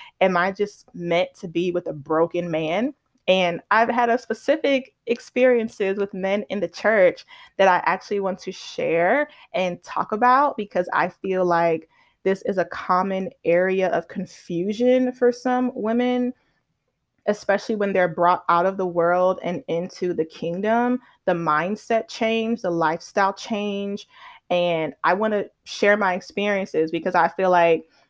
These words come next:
I didn't want to talk about this <laughs> because I wanted to make sure that my, you know, negative experiences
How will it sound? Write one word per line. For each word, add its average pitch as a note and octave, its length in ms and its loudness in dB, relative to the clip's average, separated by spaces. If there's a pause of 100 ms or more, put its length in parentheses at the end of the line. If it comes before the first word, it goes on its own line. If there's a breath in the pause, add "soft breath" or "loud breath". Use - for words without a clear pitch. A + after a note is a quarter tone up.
(160)
I F#3 80 4
didn't F#3+ 400 2
want F#3 320 -2
to G3+ 100 -8
talk - 260 -2
about C4+ 280 2
this G#4 340 -2 (140)
<laughs> - 140 -4
because D4 280 2
I A3+ 120 6
wanted A#3+ 320 4
to B3+ 120 0
make A3+ 220 -2
sure G3 560 0 (300 loud breath)
that F#3 260 4
my, F#3 720 2 (160)
you A3+ 160 2
know, E3+ 380 2
negative F#3+ 480 2
experiences F3+ 1000 -4